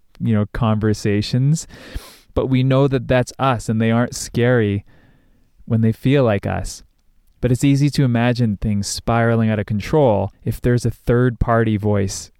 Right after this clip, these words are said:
in your head, if it doesn't feel like you. Clearly, it's you. It's coming, well, where else would it be coming from?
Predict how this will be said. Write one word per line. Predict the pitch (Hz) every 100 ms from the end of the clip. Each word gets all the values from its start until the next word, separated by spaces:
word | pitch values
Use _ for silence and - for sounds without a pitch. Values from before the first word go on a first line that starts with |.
| _
in | - 101
your | 98 95
head, | - 107 95 - _ _ _ -
if | 135
it | 107
doesn't | 113 107
feel | - 123 120
like | 107 98 -
you. | 95 127
Clearly, | - 170 156 110
it's | 104 139
you. | 160 110
It's | 87
coming, | 131 127 117 107
well, | 104 98
where | 117 131
else | 131 139
would | 120
it |
be | 113
coming | 107 131 143
from? | 123 - 135